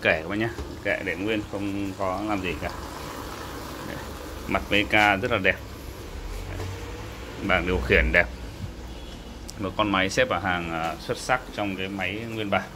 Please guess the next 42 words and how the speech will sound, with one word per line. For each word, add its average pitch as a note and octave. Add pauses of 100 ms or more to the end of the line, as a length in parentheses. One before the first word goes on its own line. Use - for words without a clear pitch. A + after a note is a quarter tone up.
(640)
Còn F#2
nếu G2
mà A#2+
để F#2+
mới F2+
hơn A2
nữa G#2
thì F2+
nói F2
thật G2+
các F#2+
bác G#2+
là F2+
phải E2 (520)
sơn G#2+
xi A2
lại. F#2+ (1000)
Đấy, - (420)
kể F2
sơn A#2+
lại E2+
thì E2+
cũng -
chỉ G2
đến F2
vậy G2+
thôi, G2+ (100)
vì F#2
con G2
này F#2
nó E2+
quá G2
đẹp G#2+
rồi. F#2 (1000)
Con G2+
này F#2+
vỏ F2
nguyên, G2+ (840)
mặt G2
V G2+ (120)
K G2+
đẹp, F#2+